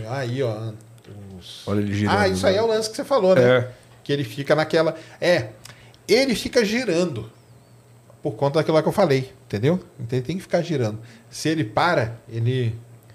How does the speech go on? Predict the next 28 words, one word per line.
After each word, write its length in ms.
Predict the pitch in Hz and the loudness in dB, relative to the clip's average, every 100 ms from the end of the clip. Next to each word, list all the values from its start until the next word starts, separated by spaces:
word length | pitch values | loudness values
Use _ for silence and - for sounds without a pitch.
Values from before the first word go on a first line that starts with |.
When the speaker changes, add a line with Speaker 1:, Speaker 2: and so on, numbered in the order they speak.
| - - - - - - | -20 -20 -20 -20 -20 -14
Speaker 1:
desmorona 480 | 123 131 131 127 | -6 -2 0 2
Speaker 2:
Deve 200 | 135 123 120 | 4 6 6
Speaker 1:
todo. 80 | |
Speaker 2:
acomodar, 600 | 110 127 131 117 110 131 | 4 4 4 4 4 4
né, 160 | 123 113 | 4 4
as 440 | 104 101 92 92 95 | 2 0 -2 -4 -8
Speaker 1:
É. 60 | |
Speaker 2:
coisas 280 | - 110 104 | -4 -4 -2
lá 140 | 101 | -4
dentro, 320 | 95 104 98 90 | -4 -4 -6 -6
imagina. 400 | 92 92 95 95 | -6 -4 -4 -4
Speaker 1:
Ele 80 | 107 | -6
desmorona 600 | 113 110 113 107 120 139 | -8 -8 -6 -2 -2 -4
todo. 340 | - 104 95 - - - - - - _ - - _ _ _ | -4 -4 -4 -10 -20 -20 -20 -20 -20 _ -20 -20 _ _ _
Ele 100 | 92 92 | -16 -8
não 140 | 117 | -8
pode. 520 | 117 104 107 92 - - - - _ _ - | -4 -2 -2 -4 -14 -20 -20 -20 _ _ -8
Quem 140 | 165 | -4
conta 280 | 170 180 175 | 2 2 4
isso 200 | 160 185 | 2 4
é 40 | 196 | 4
o 20 | |
Marcos 300 | 185 190 - | 4 2 0
Pontes, 280 | 156 165 - | -2 -2 -2
que 60 | |
trabalhou 500 | - 139 139 127 135 | -4 -2 0 0 0
no, 160 | 135 127 | -2 -2
no 140 | 120 | -4